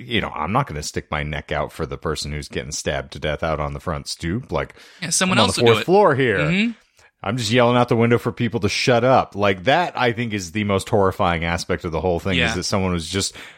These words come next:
Speaker 1: outraged at ruining their night that someone was being stabbed to death. Like, these things, I, obviously are a major part of the melange that makes up this paranoia and this depersonalization.
Speaker 2: Yeah. Yeah.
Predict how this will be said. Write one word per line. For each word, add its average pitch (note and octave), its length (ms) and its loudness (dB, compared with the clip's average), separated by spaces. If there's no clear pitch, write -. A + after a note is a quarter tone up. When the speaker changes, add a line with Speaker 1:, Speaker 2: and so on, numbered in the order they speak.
Speaker 1:
outraged G#2+ 800 2
at G2+ 100 4
ruining A2 600 4
their F2 160 2
night F#2 320 2
that F2 120 -6
someone F2 220 -2
was D#2+ 140 -6
being D2+ 200 -2
stabbed D2+ 360 -4
to D2+ 60 -8
death. C#2 260 -6
Like, D#2+ 340 -2
these B2+ 680 2
things, F2+ 500 0
I, F#2 360 -2
obviously F#2 800 0
are D#2+ 360 0
a F#2+ 140 0
major F#2 260 0
part G2+ 220 2
of D#2+ 80 -8
the F2 80 0
melange E2+ 680 0
that F#2 160 -4
makes D#2+ 300 -6
up E2+ 220 -4
this D#2+ 180 -4
paranoia D#2+ 720 -2
and D#2 140 -6
this E2 140 -6
depersonalization. D#2 1200 -6
Speaker 2:
Yeah. A2 280 -4
Yeah. A#2 200 -12